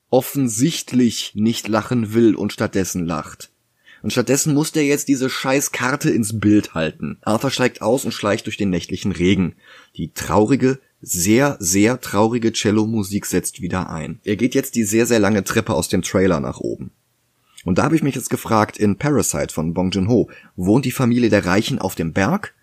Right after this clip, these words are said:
und die Armen wohnen bildlich wie metaphorisch unten.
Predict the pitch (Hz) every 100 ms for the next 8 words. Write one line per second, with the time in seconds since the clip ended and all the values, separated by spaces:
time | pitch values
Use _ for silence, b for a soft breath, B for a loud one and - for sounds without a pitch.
0 | b b 98 95 - 110 135 165 143 110
1 | 117 110 104 110 135 131 131 - 110 135
2 | 127 131 120 - 127 120 123 - 131 139
3 | - 92 67